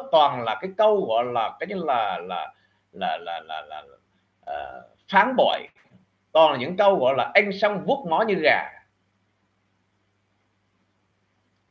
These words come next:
Mình có hỏi không Út Gà, mình có hỏi rằng những ngày vừa qua mình sống là nhờ nguồn tiền nào hay không? Hả? Không có chim sâu, tôi nói cái bản mặt của bà đó, ai đâu biết. Hả?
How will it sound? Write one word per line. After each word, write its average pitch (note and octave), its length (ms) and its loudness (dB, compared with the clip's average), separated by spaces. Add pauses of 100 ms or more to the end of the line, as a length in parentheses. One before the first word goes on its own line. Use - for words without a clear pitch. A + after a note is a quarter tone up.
(720)
Mình F#3 300 4
có A3 80 8
hỏi F#3 380 6
không G#3 180 0
Út F3+ 180 -2
Gà, D#3+ 420 4
mình D#3 180 -6
có G#3 100 4
hỏi E3+ 260 4
rằng D3+ 240 0
những F3 240 -2
ngày D#3+ 220 0
vừa D3 80 -4
qua F#3 160 2
mình D3+ 200 -2
sống A#3+ 300 0
là G3 80 0
nhờ D3 220 2
nguồn C#3+ 240 -4
tiền D3 200 -2
nào C#3+ 160 0
hay E3+ 100 -4
không? F3+ 320 -8 (840)
Hả? F#3 280 0 (640)
Không G#3+ 280 2
có A3+ 200 6
chim G3 140 0
sâu, F#3+ 240 4
tôi F3+ 100 -2
nói F#3+ 160 0
cái G#3 80 -2
bản F#3+ 320 0
mặt D3+ 180 2
của F#3+ 100 0
bà C3 300 6
đó, - 80 0 (420)
ai F3+ 240 2
đâu E3+ 160 2
biết. D#3+ 200 -4 (760)
Hả? C3+ 260 -2